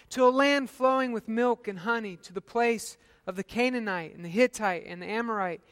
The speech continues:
and the, I like to call the Perizzite, um, and the Hivite and the Jebusite.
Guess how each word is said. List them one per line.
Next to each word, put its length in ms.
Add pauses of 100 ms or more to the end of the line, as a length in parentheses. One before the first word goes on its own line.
(240)
and 160
the, 60
I 140
like 180
to 80
call 220
the 100
Perizzite, 760 (680)
um, 360
and 200
the 40
Hivite 480
and 160
the 40
Jebusite. 960